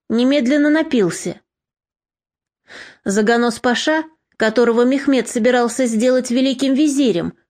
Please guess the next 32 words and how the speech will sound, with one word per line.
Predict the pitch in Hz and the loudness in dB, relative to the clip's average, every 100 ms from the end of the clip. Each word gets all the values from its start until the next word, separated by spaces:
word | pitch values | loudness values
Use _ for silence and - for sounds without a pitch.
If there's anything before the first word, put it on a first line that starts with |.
| _ | _
после | - 214 233 | -2 -2 -2
того, | 240 262 254 | 0 2 2
как | 233 233 | 0 0
отправит | 247 - 247 240 226 | -2 0 0 0 0
к | 247 | 0
Аллаху | 254 311 285 202 | 2 0 0 -4
всех | - 247 247 | -2 -2 0
оставшихся | 233 - 226 262 233 247 | -2 -2 -2 -2 -2 -2
в | 226 | 0
живых | 240 254 302 | 0 -2 -4
придворных | - 233 220 294 285 285 | -2 -2 0 0 0 -2
своего | - 233 262 262 | -2 -2 0 0
покойного | 269 269 285 277 269 285 | -2 -2 0 0 0 0
отца, | 294 294 214 165 - _ _ _ _ | -2 -4 -4 -4 -6 _ _ _ _
осторожно | 180 - 185 196 294 294 285 | -6 -4 -2 0 0 0 0
приоткрыл | 269 262 - 285 | -2 -2 -2 -2
дверь | 240 277 277 | 0 0 0
покоев. | 285 285 233 165 139 - _ _ _ _ - - - - | -2 -2 0 -2 -4 -12 _ _ _ _ -20 -16 -16 -16
С | - 196 | -8 -2
облегчением | 175 180 - 220 262 302 | 0 -2 -2 -2 0 0
перевел | 285 262 247 294 | 0 0 0 0
дух. | 247 214 196 - - _ _ _ | 0 0 -2 -6 -20 _ _ _
Повелитель | - 208 262 330 320 302 | -4 0 0 0 0 0
уже | 285 | 0
проснулся | 311 330 330 262 202 156 - 160 - _ _ - | 0 -2 0 -2 -2 -4 -6 -8 -10 _ _ -4
и | 214 | -2
ничем | 226 240 220 | 0 0 0
тяжелым | 214 226 285 302 208 | 0 -2 0 0 -2
в | 190 | 0
него | 220 240 | 0 0
не | 302 302 | 0 0
кинул. | 294 196 160 110 | 0 -2 -2 -8